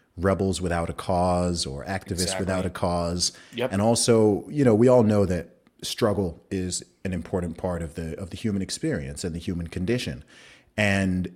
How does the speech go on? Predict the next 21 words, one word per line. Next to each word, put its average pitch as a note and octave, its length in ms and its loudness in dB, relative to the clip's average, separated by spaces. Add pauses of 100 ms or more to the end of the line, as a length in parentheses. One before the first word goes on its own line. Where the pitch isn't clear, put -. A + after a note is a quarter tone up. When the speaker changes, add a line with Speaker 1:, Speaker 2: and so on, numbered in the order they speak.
Speaker 1:
if A2+ 240 0
you A2 200 2
don't A2 300 0
have F#2+ 440 -2
a F2+ 120 -4
genuine F2+ 720 -2
struggle D#2 560 -6
or D#2+ 160 -10
a F2 60 -8
genuine F#2+ 480 0
burden F2+ 340 -2
or E2 60 -6
responsibility F2+ 840 -4
to D#2+ 120 -6
take - 300 -6
care B2+ 340 4
of, G#2+ 240 2 (500)
you're A#2+ 260 4
gonna B2+ 180 4
invent A2 380 2
one. C#2+ 220 -10